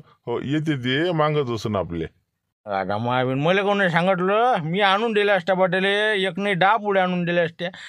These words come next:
Speaker 2: मायाबीन, आंधी सांगत जा ना राजा, मला सांगत जा तुम्ही काय आहे आता. आता मावर जबाबदारी आहे ना तुमची, मग काय मागच्या मागं जर काही झालं फालर म्हणजे मग,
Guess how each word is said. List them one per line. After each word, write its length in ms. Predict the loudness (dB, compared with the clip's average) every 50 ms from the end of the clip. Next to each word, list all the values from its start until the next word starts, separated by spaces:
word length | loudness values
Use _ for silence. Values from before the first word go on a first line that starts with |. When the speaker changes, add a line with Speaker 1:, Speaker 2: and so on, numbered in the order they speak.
| -20 -20 _ -14
Speaker 2:
मायाबीन, 380 | -10 -6 -4 -2 -2 -2 0 2
आंधी 280 | 4 4 4 2 2 2
सांगत 300 | 2 2 2 2 2 2
जा 120 | 2 2 2
ना 80 | 2
राजा, 580 | 2 2 2 2 2 2 4 4 4 2 2 2
मला 240 | 0 0 0 0 0
सांगत 300 | 2 2 2 2 2 2
जा 100 | 2 2
तुम्ही 220 | 2 2 -2 -2 2
काय 260 | 2 4 4 4 4
आहे 100 | 2 2
आता. 180 | 2 2 0 -2 -2 -4 -18 -20 -18 -14 -6
आता 120 | -2 0
मावर 340 | 2 4 4 4 4 4 4
जबाबदारी 520 | 2 2 2 4 2 2 4 2 2 2 2
आहे 80 | 2 0
ना 80 | 0 0
तुमची, 400 | -2 -2 -2 -2 -2 0 0 0
मग 200 | 0 0 0 0
काय 160 | 2 2 2 2
मागच्या 360 | 2 2 2 2 2 0 2
मागं 240 | 2 2 2 2 0
जर 120 | 0 0
काही 200 | 2 2 2 2
झालं 240 | 4 4 4 4 2
फालर 280 | 2 2 2 2 0 0
म्हणजे 220 | -2 -2 -2 -2
मग, 160 | -2 -4 -4